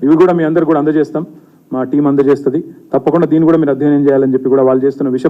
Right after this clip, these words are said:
ప్రచారం, వాస్తవాలు ఏంది, ఇవన్నీ కూడా తెలియజేస్తామని చెప్పి కూడా మీకు విజ్ఞప్తి చేస్తూ, మార్చి ఒకటి నాడు మేడిగడ్డకి మా శాసనసభ్యులు, మా పార్లమెంట్ సభ్యులు ఒకటి, మార్చి ఒకటో తారీఖు నాడు,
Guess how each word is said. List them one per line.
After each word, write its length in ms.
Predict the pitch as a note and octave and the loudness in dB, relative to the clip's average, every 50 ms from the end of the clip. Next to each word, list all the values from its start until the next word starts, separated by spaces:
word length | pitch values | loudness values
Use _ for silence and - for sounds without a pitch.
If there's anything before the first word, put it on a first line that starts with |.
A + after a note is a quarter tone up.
| D#3 | -2
ప్రచారం, 320 | D3 C#3 C#3+ D3 C#3+ D#3 D3+ - - - _ _ _ _ - B2 | -2 -2 -2 -2 -2 -4 -6 -10 -14 -20 _ _ _ _ -4 -4
వాస్తవాలు 440 | C3+ C#3+ C#3+ - D#3 D3+ D3+ C#3+ C#3+ C#3 | -2 -2 -2 0 0 0 2 2 0 0
ఏంది, 160 | C#3+ D#3+ E3+ - - - - - _ - | -2 -4 -6 -8 -12 -20 -20 -16 _ -6
ఇవన్నీ 260 | C3 C#3 D#3 E3+ F3+ F3 | -4 -2 0 2 2 4
కూడా 120 | F#3 E3+ - D3+ | 2 2 2 0
తెలియజేస్తామని 560 | D3 D3+ D3 D3 C#3+ C#3 - C#3 C#3 C3+ C3 | 0 0 2 0 0 0 -2 -2 -2 0 -2
చెప్పి 120 | C3 B2+ B2+ C3 | -2 -2 -2 -2
కూడా 120 | C3+ C3 A#2+ B2+ - - - - - _ _ - | -2 -2 -4 -6 -10 -18 -20 -20 -20 _ _ -4
మీకు 120 | B2 A#2+ B2 | -2 0 0
విజ్ఞప్తి 320 | B2 C3 D3+ D3 - D3 D3 | 0 0 0 -2 0 0 -2
చేస్తూ, 160 | C#3 C#3 - G#3 D3+ C#3 | 0 -2 -2 -4 -2 -2
మార్చి 320 | C#3+ D#3+ F3+ F3+ F3+ - - - D#3+ | 0 0 0 -2 -4 -6 -10 -10 -6
ఒకటి 220 | - E3 D#3 D#3 D3 C#3 | -4 -4 -4 -2 -2 -2
నాడు 160 | C3+ B2 - - - - - _ _ _ _ _ - B2+ | -4 -4 -6 -10 -18 -20 -20 _ _ _ _ _ -4 0
మేడిగడ్డకి 600 | C#3 D#3 D#3+ D#3+ D3+ D3+ C#3+ D3+ C#3+ - E3+ D3 C3 - - - - - - - - | 2 2 2 2 2 2 2 0 0 0 0 -2 -2 -4 -10 -16 -20 -20 -12 -6 -4
మా 60 | C3+ C#3 C3 C3+ | -4 -4 -2 0
శాసనసభ్యులు, 640 | D3 D3 D3 F3 E3 D3+ - D3 C3+ C#3+ D3 D#3+ F3 - E3+ - C#3 | 0 0 0 0 -2 -2 -2 -2 -2 -2 -2 -2 -2 -4 -6 -8 -6
మా 60 | C3+ B2+ C3 - | -6 -6 -4 -2
పార్లమెంట్ 400 | C3+ C#3 C#3+ D3 C#3+ D3 C#3 C#3 - | -2 0 0 0 0 -2 -4 -2 -4
సభ్యులు 260 | C#3+ B2+ C3 C#3 E3 - - - C3 | -4 -2 -2 -2 -4 -4 -6 -6 -6
ఒకటి, 220 | - D3 B2+ - - - - - - _ _ _ _ - - B2+ | -4 -4 -6 -8 -10 -18 -20 -20 -20 _ _ _ _ -16 -10 -6
మార్చి 240 | C3+ C#3+ C#3 C3+ - C3 | -4 -4 -4 -4 -6 -6
ఒకటో 220 | D#3 C#3+ D3+ C#3 C#3 C3 | -4 -4 -4 -4 -2 -2
తారీఖు 240 | B2+ - - A#2+ A#2 | -4 -4 -4 -6 -8
నాడు, 140 | A2 G2 | -10 -10